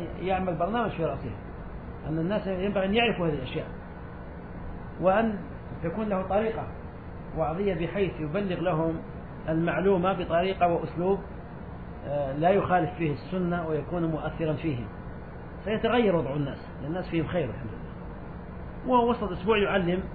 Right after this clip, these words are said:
الموجود، ليس من شرط أنه يشوف الغاشي، يشوف الجمهور.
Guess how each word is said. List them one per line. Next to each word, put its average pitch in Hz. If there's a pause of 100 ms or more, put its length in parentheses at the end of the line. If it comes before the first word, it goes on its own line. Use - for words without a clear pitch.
(320)
الموجود، 185 (160)
ليس 208
من 208
شرط 165
أنه 156 (400)
يشوف 151
الغاشي، 156 (840)
يشوف 165
الجمهور. 160